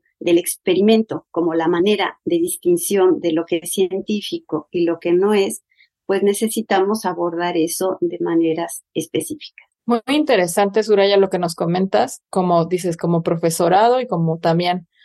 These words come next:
Speaker 2: alumnas y alumnos, entender esta conceptualización y diferenciación de la ciencia, que no todo ciencia es experimento, pero ¿cómo se relaciona la enseñanza de la ciencia con la enseñanza de la psicología?
Speaker 1: Ah, pues eso tiene también su, su chiste,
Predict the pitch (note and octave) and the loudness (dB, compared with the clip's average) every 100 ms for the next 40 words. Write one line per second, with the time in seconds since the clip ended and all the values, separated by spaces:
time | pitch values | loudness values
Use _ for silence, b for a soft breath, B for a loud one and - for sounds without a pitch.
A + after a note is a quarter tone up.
0 | b - F#3 G3+ G#3 G#3+ G#3 F3+ F3+ F3+ | b -2 2 2 4 2 2 2 2 0
1 | F3+ E3+ E3+ E3+ F3 F3 F#3+ G3 G3 G3+ | -2 -2 -4 -2 -2 2 4 4 2 -2
2 | G3 F#3 - E3 E3+ D#3+ E3 D3+ - F3 | 0 -4 -4 -2 2 2 0 -4 -2 -2
3 | F#3 F3 D#3+ D#3+ - D#3 D3+ D#3+ D#3 - | -2 -4 -4 -4 -2 -2 -2 -2 -2 0
4 | D#3+ E3 D#3+ - D#3+ D#3+ E3 D3+ - F3 | 0 2 0 -2 -4 -2 -4 -6 -4 -2
5 | E3+ F3+ F3+ F3 F3 E3+ F3 E3+ E3 - | 0 2 0 0 -4 0 -2 -2 -6 -2
6 | F3+ G3 G3+ G3 G3+ F#3+ F#3+ - _ _ | 0 0 0 0 2 2 2 -4 _ _
7 | - A#3+ C4 C4+ A#3+ G3+ G3 G#3 G#3+ G#3+ | -6 0 0 2 2 4 2 0 0 -2
8 | G3 F3 F3+ F#3 G#3 E3+ E3 F#3+ F#3+ - | -2 -2 -2 0 0 0 0 -4 -2 0
9 | G3+ - E3+ D#3+ D#3 E3 D#3+ F3+ F#3+ G#3+ | -2 0 2 2 2 0 0 0 0 0
10 | F#3 E3 - D3 D3+ - F#3+ _ _ - | 0 -2 -6 -6 -6 -8 -10 _ _ -6
11 | G3 - F#4 - G3+ - - - F#3 G3 | -6 -2 -4 -2 -4 -2 -2 2 4 4
12 | - E3 E3+ F3 F3+ F#3+ - G3 E3 E3 | 2 0 0 2 0 0 -4 0 2 0
13 | - - F3 - F3+ - - | -2 -10 -8 -4 -6 -6 -14